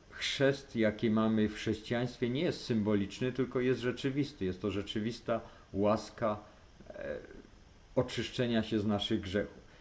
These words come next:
Ale to łaska z symbolicznej na rzeczywistą zamieniła się właśnie poprzez ten chrzest Pana Jezusa, bo to nie wody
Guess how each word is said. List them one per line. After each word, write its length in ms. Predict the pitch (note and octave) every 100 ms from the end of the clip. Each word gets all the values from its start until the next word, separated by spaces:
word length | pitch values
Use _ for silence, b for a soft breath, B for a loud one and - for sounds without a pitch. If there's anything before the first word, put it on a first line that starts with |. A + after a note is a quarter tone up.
| B
Ale 200 | - A#2
to 180 | A#2 A#2+
łaska 480 | A2+ B2+ C3 - A#2
z 200 | - -
symbolicznej 960 | - - - C3 A2 A#2 D3 - C#3+
na 140 | A#2 A2
rzeczywistą 760 | A2 - A2+ C3 F#3 - B2
zamieniła 640 | F#2+ A2 A2+ A#2 B2+ D3+ C#3
się 200 | - A#2+
właśnie 760 | G2 A2+ - - C3+ C#3 C#3+ B B B B - - - -
poprzez 420 | - C3+ - D3 D3
ten 160 | A#2+
chrzest 320 | G#2+ C#3 C3+
Pana 220 | - B2 B2+
Jezusa, 500 | C#3 C#3+ E3+ - F#2+
bo 120 | G#2+
to 160 | -
nie 240 | A2 C#3 F3+
wody 680 | A#2 G2+ B2+ B2 G#2+ G#2+